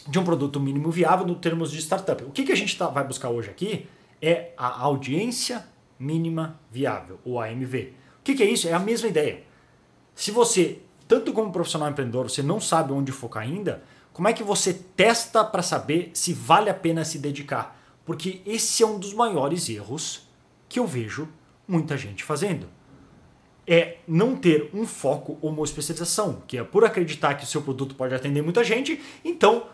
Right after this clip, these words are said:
faz a mensagem dessa maneira. Por que que, na cabeça delas, por que que eu vou ignorar as outras pessoas se o meu produto também serve pra elas?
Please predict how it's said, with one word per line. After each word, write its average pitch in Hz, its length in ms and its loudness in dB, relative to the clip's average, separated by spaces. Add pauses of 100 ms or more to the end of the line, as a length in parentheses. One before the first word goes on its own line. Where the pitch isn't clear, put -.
faz 180 280 8
a 180 60 2
mensagem 180 320 2
dessa 208 160 0
maneira. 196 220 4
Por 202 260 4
que 277 220 4
que, 233 180 4
na 165 220 4
cabeça 147 360 2
delas, 131 320 0 (300)
por 214 160 2
que 285 160 6
que 285 100 2
eu 277 120 4
vou 190 180 8
ignorar 147 520 4
as 127 120 -2
outras 131 220 -6
pessoas 220 380 4 (100)
se 240 180 2
o - 20 0
meu 233 120 6
produto 220 400 2 (100)
também 208 320 2
serve 147 340 0
pra 135 180 -4
elas? 92 380 -12